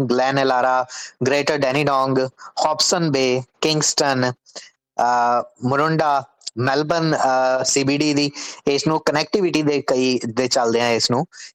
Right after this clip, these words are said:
ਇਸ Suzuki ਦੇ ਵਿੱਚ ਸਥਾਨ ਦਿੱਤਾ ਗਿਆ। Maryback, Moonee Valley, Port Phillip, Stonington, ਵਾਈਟ ਹਾਰਸ,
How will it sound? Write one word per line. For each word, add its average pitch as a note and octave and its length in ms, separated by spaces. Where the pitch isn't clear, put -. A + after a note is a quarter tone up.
ਇਸ A#2 240
Suzuki C3 360
ਦੇ A#2+ 120
ਵਿੱਚ A2 300
ਸਥਾਨ A#2 380
ਦਿੱਤਾ B2+ 240
ਗਿਆ। B2+ 160
Maryback, D#3 540
Moonee C3+ 320
Valley, D3 360
Port C3+ 240
Phillip, D3 360
Stonington, C#3+ 800
ਵਾਈਟ B2 380
ਹਾਰਸ, C#3 400